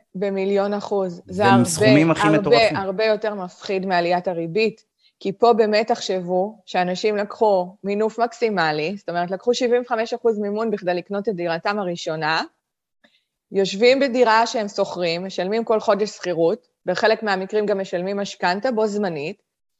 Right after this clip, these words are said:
Speaker 1: וחוטפים עשרות אלפי שקלים ואף יותר של מדד. פה יש פה בעיה קשה מאוד, שגם אם אתה ערוך ומתנהל, אה, תזרימית נכון, זה יכול להיות טלטלה מאוד מאוד קשה.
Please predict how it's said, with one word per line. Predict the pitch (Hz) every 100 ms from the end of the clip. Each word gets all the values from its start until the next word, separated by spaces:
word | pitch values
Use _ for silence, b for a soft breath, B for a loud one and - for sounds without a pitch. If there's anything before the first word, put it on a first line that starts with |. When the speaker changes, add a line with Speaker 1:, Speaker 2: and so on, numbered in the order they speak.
| _ _
Speaker 1:
וחוטפים | 170 202 294 403 - - _ - 196 196 - 277 330 330 302 _ -
עשרות | 196 - 233 285 285
אלפי | 269 254 254
שקלים | - 220 247 226
ואף | 202 -
יותר | 180 - 233 294 320
של | 202 180
מדד. | 175 165 165 151 147 - _ _ _ _ _ _ -
פה | 320 427 302
יש | 208 214
פה | - 196
בעיה | 170 165 170 233 226 202 202
קשה | 180 - 240
מאוד, | 226 175 175 226 - _ _
שגם | - 190 233
אם | 233
אתה | 220 208 190
ערוך | 190 208 269 277 262 247 190
ומתנהל, | 208 208 208 208 240 240
אה, | 220 202 196 180 -
תזרימית | 196 180 196 208 233 233
נכון, | 185 - 233 254 330 - _ _ _ _
זה | 160 170
יכול | 175 170 208
להיות | 208 202
טלטלה | 202 175 185 175 180
מאוד | 185 170 185
מאוד | 175 147
קשה. | - 151 202